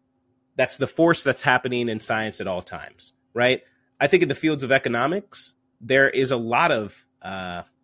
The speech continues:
there is a lot of pressure to conform to the norm, right? I think the Graham Hancock example, even if a lot of people are criticizing him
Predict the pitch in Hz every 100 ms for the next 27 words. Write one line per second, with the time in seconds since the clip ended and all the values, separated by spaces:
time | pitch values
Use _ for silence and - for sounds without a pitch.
0 | _ _ _ _ - _ _ _ _ _
1 | _ - 113 135 131 123 104 101 107 113
2 | 143 196 165 - 117 113 107 - - _
3 | _ - - 131 - 120 107 - - 131
4 | 113 104 120 110 107 104 104 _ - 110
5 | 101 92 78 - _ - 110 123 - 113
6 | 131 113 113 120 120 110 120 127 123 120
7 | 117 117 123 123 131 131 _ _ _ 131
8 | 156 160 156 151 147 143 143 - 139 131
9 | 127 120 120 113 110